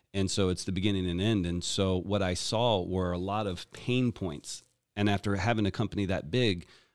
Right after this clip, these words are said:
I, it was just, I think, easier to identify the pain points. And you have a lot of these s-, smaller entrepreneurs who are doing everything in their business. They're literally staying up to two A M trying to pull a list. They're trying to skip trace lists. They're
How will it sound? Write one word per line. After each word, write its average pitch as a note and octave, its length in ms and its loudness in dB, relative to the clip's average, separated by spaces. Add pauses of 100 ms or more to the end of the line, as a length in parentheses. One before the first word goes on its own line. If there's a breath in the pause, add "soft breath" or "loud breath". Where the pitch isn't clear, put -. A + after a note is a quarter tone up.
(160 soft breath)
I, G2+ 60 0
it G2 200 0
was G2 120 4
just, F#2 200 2
I G#2 80 2
think, G2+ 220 2
easier F#2 300 2
to G2 100 2
identify F2 420 2
the D#2+ 100 2
pain E2 200 0
points. E2+ 220 -2
And F#2 80 4
you F#2+ 80 6
have G#2 120 4
a F#2 60 0
lot F#2+ 180 4
of F#2 60 2
these F2+ 160 2
s-, - 240 -2
smaller G2+ 440 0
entrepreneurs G2 680 0
who G#2 100 0
are F#2 80 4
doing F2+ 360 2
everything F2 380 -2
in D#2+ 60 -2
their D2+ 120 -2
business. D2+ 420 -2 (240 loud breath)
They're F2+ 140 0
literally F#2 260 0
staying F2+ 220 -2
up E2+ 80 -8
to E2+ 80 -8
two F#2+ 160 -2
A E2 60 -4
M G#2 200 2
trying F2 160 -2
to D#2 60 -6
pull E2 220 -8
a E2 40 -8
list. G#2+ 260 0
They're F2+ 60 -6
trying D2 160 -6
to C#2 60 -6
skip - 200 -6
trace - 300 -8
lists. A#2 300 2
They're F#2 240 -2